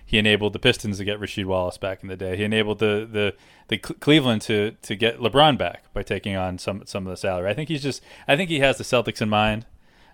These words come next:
Um, and if the Sixers are gonna make a move for Derrick Rose, I don't think that, I don't know. I guess maybe if it comes down to adding a one more little piece,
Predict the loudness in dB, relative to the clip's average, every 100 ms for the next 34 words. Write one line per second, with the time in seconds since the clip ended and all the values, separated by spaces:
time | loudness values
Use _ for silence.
0 | 0 6 6 6 0 -6 -6 -6 -2 -2
1 | -2 0 0 0 -2 -4 -6 -6 -2 0
2 | 0 -2 -2 -2 0 -2 0 -4 -2 -2
3 | -2 -10 _ -20 -20 -20 _ -14 -8 -2
4 | 0 0 0 0 0 2 4 4 4 0
5 | -4 0 0 0 4 4 4 0 -2 0
6 | -2 -2 -4 -8 -12 -12 -16 -20